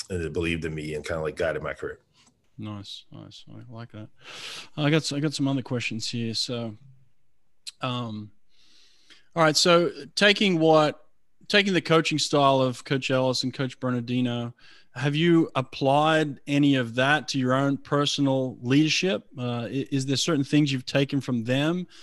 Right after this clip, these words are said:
Speaker 2: that you s-, you say now that I apply that to kind of my style of leadership?
Speaker 1: Um, that's a very good question.
Speaker 2: Appreciate it.
Speaker 1: Um, I would say yes. Uh,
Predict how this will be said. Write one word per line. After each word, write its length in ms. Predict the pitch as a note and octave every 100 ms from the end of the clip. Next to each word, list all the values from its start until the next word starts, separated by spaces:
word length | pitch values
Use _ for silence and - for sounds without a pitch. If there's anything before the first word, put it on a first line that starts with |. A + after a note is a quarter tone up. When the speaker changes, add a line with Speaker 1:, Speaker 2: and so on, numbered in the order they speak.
| - _
Speaker 2:
that 140 | - B2+
you 180 | C3+ C#3
s-, 260 | - -
you 140 | D3+ C#3
say 320 | - C3+ B2+
now 340 | B2+ C3 C3
that 160 | B2 A#2 -
I 160 | B2
apply 360 | B2 - B2+ A#2+
that 280 | A#2+ B2 -
to 220 | B2 A2+
kind 160 | - A#2+
of 60 |
my 180 | A2+ A#2+
style 300 | B2 C3+ B2+
of 100 | B2
leadership? 420 | C3 C#3 - D#3 - - - - - _ - - _ _ _ _ -
Speaker 1:
Um, 840 | B2 B2+ B2+ B2 A#2 C#3 D#3 - -
that's 160 | D#3+
a 60 | C3
very 140 | C3
good 120 | B2+
question. 320 | B2+ C#3 A#2+ - - _ _ _ _ _
Speaker 2:
Appreciate 360 | - B2+ A#2+ G#2+
it. 60 | - _ _ _ _ _ -
Speaker 1:
Um, 340 | G2+ G2 E2+ - -
I 120 | C#3
would 100 | C#3+
say 280 | - C#3 C3+
yes. 500 | A#2 G#2 - - - _ _ _ _
Uh, 640 | - G2+ F#2+ F#2 F2 D#2